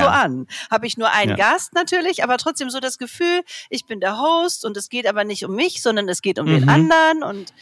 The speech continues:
Speaker 2: der andere erzählt. Also es ist für mich ganz ähnlich das Gefühl. Ge-, ist das für dich auch so, wenn du deinen Podcast machst?
Speaker 1: Also der Grund für meinen Podcast war eigentlich, dass wir, ich bin dann mit meinem Freund Diego mit angefangen während,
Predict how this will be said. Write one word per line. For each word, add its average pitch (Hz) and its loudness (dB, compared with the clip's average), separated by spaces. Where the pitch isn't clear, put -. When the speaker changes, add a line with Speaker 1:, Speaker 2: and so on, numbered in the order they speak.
Speaker 2:
der 196 0
andere 233 0
erzählt. 262 -2
Also 220 -4
es 226 -8
ist - -10
für 247 -4
mich 262 -6
ganz 247 0
ähnlich 247 0
das 202 -4
Gefühl. 202 -2
Ge-, 208 -4
ist - -6
das 240 -2
für 240 -6
dich 220 -4
auch 339 4
so, 196 -2
wenn 180 0
du 170 -6
deinen 165 -2
Podcast 180 -4
machst? 202 -6
Speaker 1:
Also 131 0
der 143 2
Grund 220 0
für 247 0
meinen 185 4
Podcast 180 0
war 139 4
eigentlich, 160 -2
dass - -4
wir, 127 2
ich 120 -6
bin 120 -4
dann 113 -2
mit 113 -2
meinem 113 0
Freund 117 -2
Diego 127 0
mit 120 -2
angefangen 143 -2
während, 117 -2